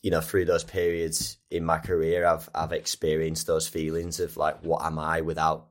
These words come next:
without gymnastics? And I also, I'm not myself, and I'm not happy if I can't perform and train my sport to the highest level. And then I guess, you know, fast, fast forward through that, and we can talk through those periods in more detail, but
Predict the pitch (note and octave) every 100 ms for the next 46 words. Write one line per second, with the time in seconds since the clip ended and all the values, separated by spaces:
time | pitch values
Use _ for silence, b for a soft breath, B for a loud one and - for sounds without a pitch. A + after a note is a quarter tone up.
0 | - D#2 D#2 - D#2 D2 D#2+ - F2 -
1 | D2+ D2+ D#2 D#2+ D#2+ D#2 - D#2+ D2+ D2+
2 | E2 D#2 D2+ D2+ - D#2+ C#2+ - C#2+ D2+
3 | D#2 D#2 F2 D#2 - D#2+ - b b -
4 | - D2+ D#2+ D#2 D2 E2 - D#2+ D2 C#2+
5 | - D2+ D2 C#2+ - D2 D2+ - - D2+
6 | C#2+ C#2+ C#2+ D2+ E2+ B B B B B
7 | B B - A2 G#2+ G#2 G2 G2+ G#2+ -
8 | - - _ _ - F#2+ E2+ G#2+ F#2+ -
9 | - - F#2 - G2 F2 - G2+ F2 D#2
10 | E2+ E2 E2 D#2+ F2+ - G2 - E2+ E2+
11 | D#2+ - F#2 E2+ D#2+ E2 D#2+ E2 F2+ F#2
12 | G2+ E2 D#2+ D2